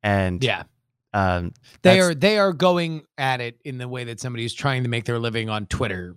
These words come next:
Speaker 2: would go at it, or someone
Speaker 1: Right.
Speaker 2: like, you know, you guys, you guys do YouTube in a way that is more refined. You want to make these lessons kind of evergreen and live forever and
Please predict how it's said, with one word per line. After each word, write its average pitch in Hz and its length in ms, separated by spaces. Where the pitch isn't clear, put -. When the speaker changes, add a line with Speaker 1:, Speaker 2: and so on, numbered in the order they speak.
Speaker 2:
would 110 180
go 104 180
at 92 140
it, 95 140
or 98 60
someone 110 460
Speaker 1:
Right. 127 100
Speaker 2:
like, 110 180
you 123 60
know, 107 80
you 120 240
guys, 139 340
you 139 140
guys 147 340
do 120 440
YouTube 131 600
in 123 200
a 113 60
way 110 440
that 110 300
is 104 420
more 113 580
refined. 107 680
You 110 80
want 104 140
to 117 60
make 113 300
these 107 220
lessons 107 460
kind 113 160
of 104 160
evergreen 110 540
and 104 120
live 107 160
forever 107 440
and 107 180